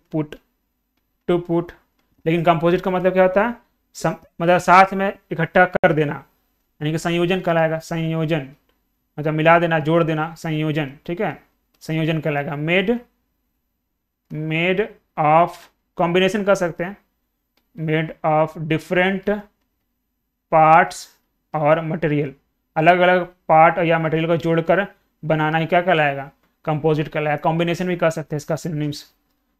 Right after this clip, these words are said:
अगला शब्द है कंपोनेंट। कंपोनेंट का मतलब होता है पार्ट, पुर्जा, संगठक, टुकड़ा, ठीक है, संगठक बोल सकते हैं, संगठक, ठीक है।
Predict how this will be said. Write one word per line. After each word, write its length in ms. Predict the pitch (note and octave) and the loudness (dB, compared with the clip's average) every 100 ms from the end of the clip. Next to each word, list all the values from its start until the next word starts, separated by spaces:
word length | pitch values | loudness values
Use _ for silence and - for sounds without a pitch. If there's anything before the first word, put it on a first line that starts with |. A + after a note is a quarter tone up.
| _ - | _ 2
अगला 140 | F3+ | 2
शब्द 200 | F#3 F3+ | 4 4
है 100 | F#3 | 4
कंपोनेंट। 640 | F#3 F#3 F3 F#3+ F#3+ E3 - _ _ _ _ - | 4 2 2 2 2 0 -6 _ _ _ _ -4
कंपोनेंट 420 | E3+ E3+ F#3+ G3 | -4 0 -2 0
का 80 | F#3+ | -2
मतलब 240 | F#3+ F#3+ | 0 0
होता 160 | F#3+ G3 | 0 0
है 60 | |
पार्ट, 380 | F#3+ F3 F3+ - | 2 4 4 4
पुर्जा, 320 | F3 E3 D#3+ - | -2 0 0 -2
संगठक, 520 | - D#3+ D#3 D#3+ D#3+ - _ | -8 -6 -2 -2 -2 -4 _
टुकड़ा, 400 | D#3+ E3 C#3+ - _ _ _ _ _ _ | -4 2 2 0 _ _ _ _ _ _
ठीक 120 | F3+ F#3 | -6 -4
है, 60 | |
संगठक 560 | - D#3+ D#3 D#3 F3 D3+ | -4 -6 -2 0 -2 -2
बोल 140 | D3 | -6
सकते 240 | C#3+ C#3+ D3 | -6 -12 -12
हैं, 20 | |
संगठक, 520 | - D#3 D3 D3+ D3+ - - _ _ _ _ _ _ _ _ _ _ - | -8 -6 -6 -4 -6 -6 -20 _ _ _ _ _ _ _ _ _ _ -8
ठीक 160 | F3 | -2
है। 260 | G#3+ D#3+ - | 0 0 -6